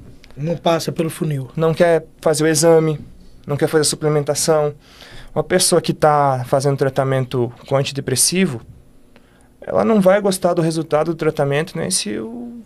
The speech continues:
Speaker 2: fizesse com um pitangui, uma cirurgia, porque ela
Speaker 1: Eu
Speaker 2: tá com um
Speaker 1: concordo,
Speaker 2: problema,
Speaker 1: Marcão.
Speaker 2: um conflito interno, sabe? A gente precisa entrar com a psicologia.
Speaker 1: Tem
Speaker 2: A gente
Speaker 1: que
Speaker 2: precisa
Speaker 1: trabalhar
Speaker 2: fazer
Speaker 1: aqui. Tem que regular ele, deixar ele.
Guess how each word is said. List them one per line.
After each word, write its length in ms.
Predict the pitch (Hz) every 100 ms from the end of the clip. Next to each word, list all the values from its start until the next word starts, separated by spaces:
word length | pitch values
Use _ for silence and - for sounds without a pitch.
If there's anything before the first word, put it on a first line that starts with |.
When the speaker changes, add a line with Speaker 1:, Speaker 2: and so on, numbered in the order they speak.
| _
Speaker 2:
fizesse 380 | 226 208 214 196
com 260 | 226 226
um 40 | 226
pitangui, 640 | 240 - 240 160 170 240 - - _ - - -
uma 140 | 170
cirurgia, 580 | 180 180 160 147 196 175 - - - - -
porque 240 | - - 180
ela 100 | 185
Speaker 1:
Eu 40 |
Speaker 2:
tá 100 | 202
com 60 | 180
um 20 | 190
Speaker 1:
concordo, 100 | 156
Speaker 2:
problema, 380 | 196 185 190 185
Speaker 1:
Marcão. 180 | 180 -
Speaker 2:
um 40 | 180
conflito 480 | 185 170 175 175 170
interno, 600 | 151 170 147 131 123 123 - - -
sabe? 420 | 139 151 139 123 - - -
A 40 | 151
gente 80 | 147
precisa 240 | 202 208
entrar 180 | 190 190
com 100 | 185
a 20 |
psicologia. 800 | 180 185 185 180 160 175 170 156 - - _ _ _ - -
Speaker 1:
Tem 100 | 156
Speaker 2:
A 0 |
gente 0 |
Speaker 1:
que 80 | 139
Speaker 2:
precisa 160 | 175
Speaker 1:
trabalhar 220 | 170 165
Speaker 2:
fazer 200 | 160 151
Speaker 1:
aqui. 260 | 180 175 - - - - - - - -
Tem 120 | 147
que 80 | 143
regular 400 | 180 160 156 135
ele, 200 | 117 - - -
deixar 280 | 117 - 120
ele. 180 | 113